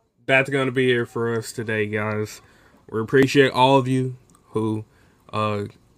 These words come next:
came, came on the train for the ride for every single review that we did for this show.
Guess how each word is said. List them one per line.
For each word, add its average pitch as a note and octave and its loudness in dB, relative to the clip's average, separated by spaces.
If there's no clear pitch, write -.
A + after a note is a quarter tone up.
came, D3 4
came C#3+ 6
on C#3 6
the C3+ 2
train C3+ 4
for C3 0
the B2 2
ride C3 6
for A#2 -2
every B2+ 2
single A#2+ -2
review A#2+ 0
that A2+ 0
we A#2 0
did A#2 0
for A2+ -4
this A2 -4
show. A2+ 0